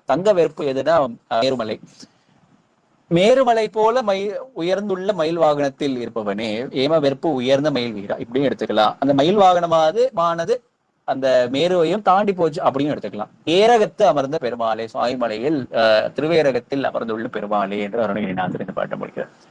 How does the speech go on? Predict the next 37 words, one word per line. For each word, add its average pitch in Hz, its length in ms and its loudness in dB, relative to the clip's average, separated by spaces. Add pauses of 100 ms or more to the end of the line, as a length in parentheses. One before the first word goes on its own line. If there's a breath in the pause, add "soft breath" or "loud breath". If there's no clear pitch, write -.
(100)
ரொம்ப 185 160 2
சின்ன 165 220 2
பாட்டு 135 280 2
தான். - 180 0 (560)
இதை 131 240 2
இப்ப 139 160 -2
நான் 123 140 0
வந்து 131 340 -2 (800)
ஆஹ், 113 260 6
பீம்பலாசி 156 680 0
அப்படின்ற 120 600 -2
ராகம், 107 380 2
அதாவது 113 300 0
ஆபேரி, 131 540 0 (100)
கர்நாடக 135 440 0
தேவகாந்தாரி, 113 460 -2
இந்த 113 140 -8
மூணு 120 220 -6
பேர்ல 117 200 0
எப்படி 110 200 -2
வேணா 110 140 0
இப்ப 104 180 -2
அழைக்கின்றார்கள், 104 600 -2 (100)
அப்படியான 113 480 0
ஒரு 104 160 -2
ராகத்துல 101 340 0
பாடி 95 220 -2
காமிக்கிறேன். 92 420 -6 (840 loud breath)
ஆஹ், 113 500 4
இந்த 127 220 0
பா-, 147 260 2
இந்த 131 180 -4
ராகம் 156 500 2 (680)
உங்களுக்கு 143 320 -2
எல்லாம் 160 120 2
தெரிஞ்ச 202 300 0
ராகம். 160 300 2